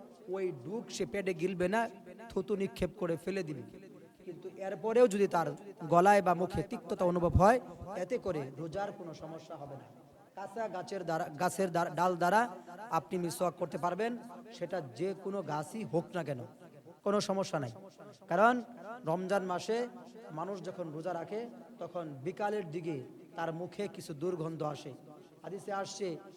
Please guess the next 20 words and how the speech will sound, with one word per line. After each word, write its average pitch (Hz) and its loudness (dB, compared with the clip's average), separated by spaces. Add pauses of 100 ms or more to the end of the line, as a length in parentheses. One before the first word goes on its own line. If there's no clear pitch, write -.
(160)
এই 202 2
রোজাদারের 180 0
মুখের 175 -4
এই 190 -2
দুর্গন্ধ 175 0 (400)
আল্লাহ 190 4
তাআলার 180 4
কাছে 170 2 (340)
মৃগ 175 2
নাভির 180 2 (180)
চেয়েও 208 2 (360)
সুঘ্রাণের 175 -4 (520)
বেশি 175 2
অধিকার 160 2
রাখে। 139 -2 (1800)
হরিণের 208 6
যে 208 4
মৃগ 180 6
নাভি 208 10
আছে, 160 2